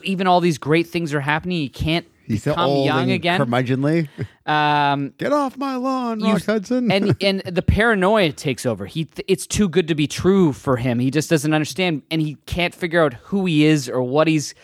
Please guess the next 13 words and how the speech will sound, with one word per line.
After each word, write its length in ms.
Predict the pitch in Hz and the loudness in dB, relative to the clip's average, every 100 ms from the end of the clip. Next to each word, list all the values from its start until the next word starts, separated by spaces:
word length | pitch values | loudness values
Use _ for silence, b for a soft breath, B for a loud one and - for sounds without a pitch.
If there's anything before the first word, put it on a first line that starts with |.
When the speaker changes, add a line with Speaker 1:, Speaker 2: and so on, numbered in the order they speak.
| B B | B B
Speaker 1:
going 220 | 165 143 | 0 0
to 100 | 123 | 0
do. 100 | 147 | 0
And 100 | 151 | 2
there's 200 | 147 - - 190 B | 0 -4 -14 -20 B
these 180 | 147 131 | -2 -2
great 420 | - 147 202 - | -2 0 0 0
scenes 580 | - - 180 180 160 123 | -8 -4 0 2 0 0
where 160 | 135 | -4
he's 200 | 120 139 | -4 -6
now 400 | 127 147 156 147 120 b b | -2 2 2 0 -4 b b
like, 220 | 131 127 | -4 -4
s-, 260 | - - | -10 -16